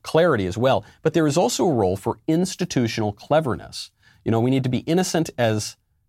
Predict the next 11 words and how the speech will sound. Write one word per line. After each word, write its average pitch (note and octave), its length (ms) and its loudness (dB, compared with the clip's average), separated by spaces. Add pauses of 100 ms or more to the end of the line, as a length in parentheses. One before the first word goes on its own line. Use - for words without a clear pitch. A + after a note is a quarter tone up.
doves A2+ 640 2
and A2 180 -2
wise B2+ 360 2
as A2 120 -2
serpents. - 460 -2 (260)
We C3 100 4
need C#3+ 180 2
to - 200 0
infiltrate E3 600 0
established B2+ 720 -2
institutions, B2 720 -2